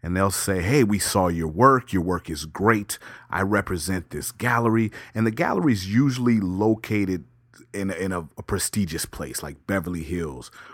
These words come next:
or Tribeca in New York, Miami, you know, and they know that's gonna pique any artist's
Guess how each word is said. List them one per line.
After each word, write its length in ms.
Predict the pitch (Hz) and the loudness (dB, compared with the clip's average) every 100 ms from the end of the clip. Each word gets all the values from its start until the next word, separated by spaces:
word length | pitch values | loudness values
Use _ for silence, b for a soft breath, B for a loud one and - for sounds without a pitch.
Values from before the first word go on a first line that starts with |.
| B | B
or 100 | 85 | -8
Tribeca 680 | - 95 85 73 - - 80 | -2 -2 -2 -4 -4 -4 -6
in 160 | 76 | -6
New 80 | 76 | -8
York, 420 | 73 85 80 71 | -6 -6 -6 -8
Miami, 640 | 80 82 92 92 85 78 - B B B B | -8 -6 -4 -2 -4 -6 -12 B B B B
you 140 | 95 | -4
know, 160 | 98 92 | 0 0
and 500 | 90 98 98 95 85 - _ _ _ _ - | 0 0 0 -2 -6 -16 _ _ _ _ -2
they 220 | 120 127 | 2 4
know 320 | 123 120 113 | 6 6 4
that's 280 | 98 101 - | 0 -4 -4
gonna 220 | 104 95 | -2 -2
pique 440 | - 110 92 - - | -2 -2 -2 -6 -4
any 440 | 104 104 101 101 - | 0 2 2 0 -4
artist's 540 | - 95 90 82 - | -2 0 2 0 -2